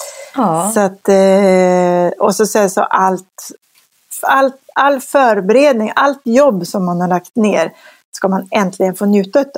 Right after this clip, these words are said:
Speaker 2: av. Och det tror jag, det är kanske, eh, det viktigaste, att man, eh, att man redan från start,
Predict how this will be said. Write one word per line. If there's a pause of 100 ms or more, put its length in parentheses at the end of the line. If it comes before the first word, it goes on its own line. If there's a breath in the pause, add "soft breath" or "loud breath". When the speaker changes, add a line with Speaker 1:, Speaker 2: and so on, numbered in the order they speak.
(140)
Speaker 2:
av.
Och
det
tror
jag,
det
är
kanske, (840 soft breath)
eh,
det
viktigaste,
att
man,
eh, (720)
att
man
redan
från
start,